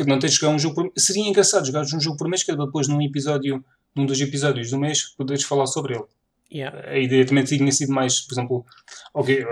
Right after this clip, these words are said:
Speaker 1: isto obviamente depois, eh, vê-se como é que, como é que calha os timings, mas a ideia também tinha sido mais isso, num dos episódios, ou que eu estou a apresentar, ou no teu,
Speaker 2: Uhum.
Speaker 1: falas, falas do jogo um bocadinho. Eh, mas pronto. Eh,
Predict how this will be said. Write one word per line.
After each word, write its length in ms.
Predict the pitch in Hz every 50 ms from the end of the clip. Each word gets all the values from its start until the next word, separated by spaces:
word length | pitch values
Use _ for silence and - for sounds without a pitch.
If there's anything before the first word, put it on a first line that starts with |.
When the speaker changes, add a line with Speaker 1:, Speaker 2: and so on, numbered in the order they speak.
| 120 127 -
Speaker 1:
isto 220 | 139 127 - - 131
obviamente 280 | 110 101 127 123 120
depois, 280 | 120 127 139 123 - 143
eh, 40 | 135 127 110 - - - - 120 110
vê-se 180 | - 120 117 -
como 140 | - 127 127
é 80 | 120
que, 120 | 123 - -
como 360 | 131 131 127 127 - 120 117
é 40 | 117
que 60 | 117
calha 140 | 123 123 123
os 140 | 123 - -
timings, 380 | 170 165 165 165 165 147 -
mas 260 | 131 127 120 113 - - 139 - -
a 60 | 135
ideia 260 | 131 131 143 160 156
também 240 | 151 170 156 151 151
tinha 180 | 147 - 165 151
sido 160 | - 156 143
mais 200 | 143 139 131 123
isso, 280 | 117 107 - - - 127
num 120 | 123 120
dos 160 | 120 113 - 135
episódios, 460 | 127 127 120 131 127 117 - - -
ou 100 | 117 -
que 100 | - 127
eu 40 | 110
estou 140 | - 127
a 20 | 120
apresentar, 420 | 120 - 131 131 131 190 196 190
ou 80 | 143 120
no 120 | 117 123 123
teu, 160 | - 180 180
Speaker 2:
Uhum. 60 | 180 _ _ _ _ _ _ _ _ - 160
Speaker 1:
falas, 340 | 147 135 120 117 120 120 - - -
falas 320 | - 131 123 117 120 113 113
do 100 | 120 117
jogo 220 | 117 123 120 123
um 20 |
bocadinho. 360 | 120 117 - 117 107 101 95 - _ _ _ _ _ _ _ _ _ _ _ _ _ _ -
Eh, 600 | 135 131 131 131 135 135 139 139 135 139 135 135 131
mas 240 | 131 139 143 135
pronto. 340 | 127 - 139 131 123 117 120 - _ _ _ _ _ _ _ _ - - - _ _ -
Eh, 600 | - 131 131 135 131 131 131 131 131 131 131 -